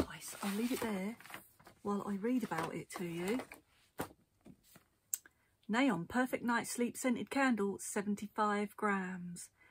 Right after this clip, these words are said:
Fragranced with a blend of nineteen of the purest essential oils, including lavender,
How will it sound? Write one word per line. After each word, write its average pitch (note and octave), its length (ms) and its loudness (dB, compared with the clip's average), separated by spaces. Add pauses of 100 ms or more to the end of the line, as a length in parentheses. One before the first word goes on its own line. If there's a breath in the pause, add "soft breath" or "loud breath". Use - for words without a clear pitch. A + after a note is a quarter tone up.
(240 soft breath)
Fragranced A#3 640 0
with G3+ 220 2
a F#3+ 100 0 (100)
blend A3+ 500 2 (360 soft breath)
of F#3+ 200 -4
nineteen A3 680 2
of - 160 -6
the F3 80 -4
purest C4 480 -2
essential C4 480 -2
oils, G3+ 440 0 (340 soft breath)
including G3 460 2
lavender, C4 460 4